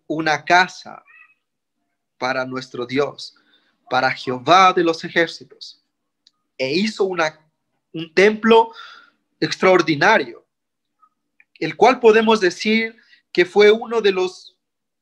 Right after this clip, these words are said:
mejores y de las grandes maravillas que este mundo ha tenido hasta el día de hoy. De las mejores, construido con la mejor material, construido con el mejor, la mejor madera,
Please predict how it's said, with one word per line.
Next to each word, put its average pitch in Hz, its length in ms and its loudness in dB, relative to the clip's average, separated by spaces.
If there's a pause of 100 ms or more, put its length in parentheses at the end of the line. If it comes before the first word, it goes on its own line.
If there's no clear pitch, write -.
(460)
mejores 202 760 2
y 170 40 -6
de 165 120 -2
las 156 240 0
grandes 294 420 -2
maravillas 220 520 -2
que 208 100 -2
este 202 160 -4
mundo 202 300 -4
ha 196 100 -6
tenido 196 340 -6
hasta 196 200 -8
el 170 80 -6
día 190 180 -2
de 160 140 -6
hoy. 190 240 -8 (1700)
De 156 200 -4
las 175 240 -2
mejores, 165 540 0
construido 196 760 -2
con 180 300 -6
la 160 400 0
mejor 240 960 2 (300)
material, 175 800 0
construido 175 540 -8
con 160 200 -12
el 160 140 -8
mejor, 220 1000 2 (220)
la 170 160 -2
mejor 175 380 -6
madera, 160 580 -2